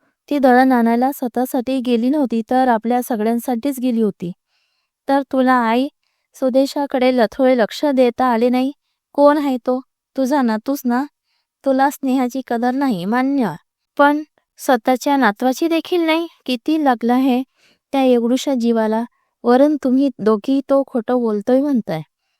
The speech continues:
तो फक्त तीन वर्षाचा आहे. तो डोळ्यातले पाणी पुसत म्हणाला आणि श्यामल आणि आईच्या माना शरमेने खाली गेल्या. स्नेहा, समिकाताई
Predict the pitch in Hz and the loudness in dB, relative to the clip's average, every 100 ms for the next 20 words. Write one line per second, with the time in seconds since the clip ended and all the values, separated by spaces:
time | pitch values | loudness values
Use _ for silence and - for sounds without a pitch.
0 | _ - 311 269 - 277 269 269 269 269 | _ -4 -2 -2 -2 -2 -2 0 0 2
1 | 202 - 247 - 262 214 170 - 262 269 | 0 -2 -8 -6 -4 -4 -6 -6 0 4
2 | 233 233 240 277 269 220 247 - 226 254 | 4 2 0 -2 0 0 0 -2 -4 -4
3 | 247 240 214 202 233 - 220 233 240 240 | -4 -2 0 0 0 0 -2 -2 -2 -2
4 | 226 262 294 _ _ _ - 247 247 247 | 0 0 0 _ _ _ -6 0 2 2
5 | 226 262 - 302 294 269 233 240 262 - | 2 0 -2 -2 0 0 0 0 0 -2
6 | 247 208 226 247 262 220 220 262 226 170 | -4 -2 0 -2 -2 -2 0 2 2 0
7 | - _ _ _ _ _ _ - - 277 | -4 _ _ _ _ _ _ -20 -4 0
8 | 294 320 302 277 262 254 277 269 277 | 2 0 0 0 0 0 -2 0 -2